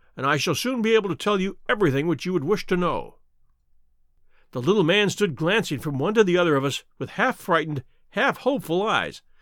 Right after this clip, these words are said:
as one who is not sure whether he is on the verge of a windfall or of a catastrophe. Then he stepped into the cab, and in half an hour we were back in the sitting room at Baker Street. Nothing had been said during our drive,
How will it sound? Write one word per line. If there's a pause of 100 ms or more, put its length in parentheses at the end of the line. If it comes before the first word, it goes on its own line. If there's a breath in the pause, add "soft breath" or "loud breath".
(160 soft breath)
as
one
who
is
not
sure
whether
he
is
on
the
verge
of
a
windfall (560)
or
of
a
catastrophe. (1080)
Then
he
stepped
into
the
cab, (400 loud breath)
and
in
half
an
hour
we
were
back
in
the
sitting
room
at
Baker
Street. (1800 soft breath)
Nothing
had
been
said
during
our
drive,